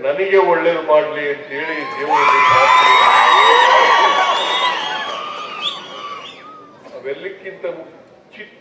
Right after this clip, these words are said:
ಮುಖ್ಯವಾಗಿ ನಿಮ್ಮೆಲ್ಲರ ಪ್ರೀತಿ, ಅಭಿಮಾನ, ಆಶೀರ್ವಾದ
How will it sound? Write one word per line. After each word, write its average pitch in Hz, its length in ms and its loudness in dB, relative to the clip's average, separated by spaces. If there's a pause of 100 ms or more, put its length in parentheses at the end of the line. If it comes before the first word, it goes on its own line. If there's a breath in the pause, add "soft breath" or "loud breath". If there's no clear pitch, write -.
(160)
ಮುಖ್ಯವಾಗಿ 170 720 -2 (1900)
ನಿಮ್ಮೆಲ್ಲರ 151 540 -6 (960)
ಪ್ರೀತಿ, 160 500 -20 (380)
ಅಭಿಮಾನ, 147 640 0 (2000)
ಆಶೀರ್ವಾದ 160 680 0